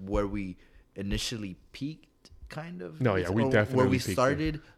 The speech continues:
Speaker 1: like, the real trip where you said you saw trees and the mud started, like, absorbing you and stuff like that. From there to Dome Rock,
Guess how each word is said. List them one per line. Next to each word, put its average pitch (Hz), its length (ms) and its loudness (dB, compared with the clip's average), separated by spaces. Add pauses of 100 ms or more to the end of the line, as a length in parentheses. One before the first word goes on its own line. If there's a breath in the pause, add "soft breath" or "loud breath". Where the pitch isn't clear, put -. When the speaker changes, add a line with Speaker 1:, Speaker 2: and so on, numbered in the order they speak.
(140)
Speaker 1:
like, 101 220 -8
the 98 140 -2
real 110 280 0
trip 117 320 -4
where 92 140 -2
you 95 180 -6
said 90 260 -6
you 90 60 -8
saw 76 220 -6
trees 98 420 -6
and 85 100 -8
the 76 40 -12
mud 90 260 -6
started, 87 260 -10
like, 78 180 -10
absorbing 92 440 -6
you 92 200 -6
and 90 120 -8
stuff 82 200 -14
like 80 180 -14
that. 82 160 -6 (1200 loud breath)
From 95 240 -2
there 101 160 2
to 117 120 -10
Dome 92 320 0
Rock, 98 320 -4